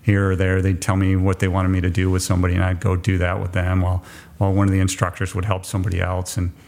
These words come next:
you know, I just kinda got into you know, helping him out with that. And that was supposed to be a little temporary thing. And it was, it was, it was four months, which was longer than I thought, or about twice as long as I thought. But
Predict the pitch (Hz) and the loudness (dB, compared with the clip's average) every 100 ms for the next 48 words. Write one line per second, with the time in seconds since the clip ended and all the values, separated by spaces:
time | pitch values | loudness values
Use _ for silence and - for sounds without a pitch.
0 | - - - 101 98 110 - - 98 87 | -20 -8 0 0 2 0 -2 -4 -2 -4
1 | - - - - - - 107 104 101 95 | -10 -20 -20 -20 -4 -2 0 0 0 -2
2 | - - - 104 92 - 117 107 95 95 | -6 -20 -4 -2 0 0 0 0 0 0
3 | 98 98 92 - 110 104 95 101 101 107 | -2 -4 -8 -4 -2 -2 -6 -4 -2 -2
4 | 110 98 - - 104 - 98 92 95 92 | -2 -6 -10 -2 -2 2 2 2 2 0
5 | 104 95 95 95 90 123 110 135 147 - | -2 0 0 -2 -2 0 2 0 -2 -4
6 | - - - - 139 156 135 98 101 95 | -14 -20 -20 -4 -2 0 0 0 -2 -4
7 | - 135 135 95 104 113 101 - 92 101 | -4 0 2 2 2 0 -4 -2 2 2
8 | 101 98 92 90 92 101 90 92 90 - | 2 2 2 2 0 -2 -2 -2 -4 -4
9 | 92 - 101 95 95 92 95 95 90 113 | -4 -4 -2 -2 -2 -2 0 0 0 0
10 | - 107 104 104 | 0 -2 -2 -6